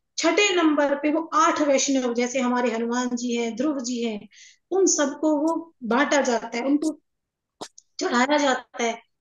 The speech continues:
उसके बाद वो महाप्रसाद बंटने के लिए भक्तों में आता है।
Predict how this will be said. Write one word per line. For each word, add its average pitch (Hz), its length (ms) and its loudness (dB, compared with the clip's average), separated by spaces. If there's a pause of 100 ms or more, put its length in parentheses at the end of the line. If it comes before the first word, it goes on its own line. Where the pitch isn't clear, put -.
(140)
उसके 294 380 -4
बाद 269 520 0
वो 269 140 2
महाप्रसाद 240 800 0
बंटने 262 380 0
के 233 180 -4
लिए 220 260 -4
भक्तों 214 420 -4
में 214 200 -4
आता 208 300 -2
है। 208 180 -4